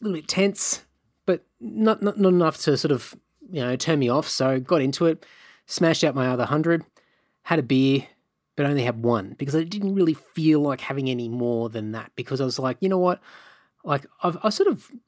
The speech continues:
you know, not worked hard, hard, but I've, I've worked for this. Like, I, you know, I don't wanna just completely wreck it." And then, uh, day three came along and, um, there's a, there's a fair bit of pain that kicked in, and I thought, "You know what? I need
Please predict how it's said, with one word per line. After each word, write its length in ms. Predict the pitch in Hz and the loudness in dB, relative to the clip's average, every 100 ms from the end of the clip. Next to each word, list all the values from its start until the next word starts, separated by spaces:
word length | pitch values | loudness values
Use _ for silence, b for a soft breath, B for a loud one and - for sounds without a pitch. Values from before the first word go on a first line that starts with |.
| - | -2
you 100 | 247 | 0
know, 240 | 131 190 - | 0 -4 -6
not 320 | - 240 - | -4 -4 -2
worked 300 | 120 110 117 | 0 0 -2
hard, 300 | - 143 196 | -6 -2 -2
hard, 300 | 113 98 127 | -2 -6 -2
but 100 | 175 | 0
I've, 220 | 196 - 220 | 0 -2 -10
I've 160 | 214 - | -10 -4
worked 180 | 415 - | -4 -4
for 160 | - | -10
this. 260 | 107 - - | -10 -8 -6
Like, 200 | 131 165 | -4 -2
I, 80 | 160 | 0
you 120 | 170 | 2
know, 120 | 151 | 2
I 60 | 185 | 4
don't 120 | 240 | 2
wanna 180 | 139 104 | 2 -2
just 360 | 104 123 - | -6 -10 -8
completely 480 | - - - 208 123 | -12 -6 0 0 0
wreck 260 | 107 107 - | -6 -6 -6
it." 160 | - B B B B B B B B | -8 B B B B B B B B
And 120 | - 196 | 2 4
then, 240 | 202 202 | 6 6
uh, 340 | 202 190 190 - _ _ - | 6 6 4 0 _ _ 2
day 160 | 214 | 4
three 280 | 196 - 214 | 4 6 4
came 240 | - 165 135 | 6 4 4
along 320 | 110 107 110 | 4 2 -2
and, 520 | 151 156 151 147 135 | 0 2 4 2 2
um, 400 | 139 135 131 131 _ _ _ _ _ _ - | 2 4 2 -2 _ _ _ _ _ _ -20
there's 520 | - 185 147 165 170 | -14 -14 -8 0 2
a, 40 | 160 | 6
there's 360 | 156 147 156 | 6 6 2
a 60 | 156 | 0
fair 200 | - 185 | 2 2
bit 100 | 165 | 2
of 80 | 135 | -2
pain 520 | - - 151 135 123 | -6 -4 -2 0 -2
that 100 | 113 | -4
kicked 260 | - 120 123 | -8 -8 -8
in, 220 | 101 104 | -10 -10
and 100 | 127 | -4
I 60 | 120 | -4
thought, 300 | - 127 120 | -2 -4 -2
"You 80 | 139 | 0
know 120 | 135 | 0
what? 320 | 113 110 110 - | 0 -2 -4 -4
I 420 | 123 127 123 120 | -2 -2 -2 -2
need 340 | 113 110 110 | -4 -4 -6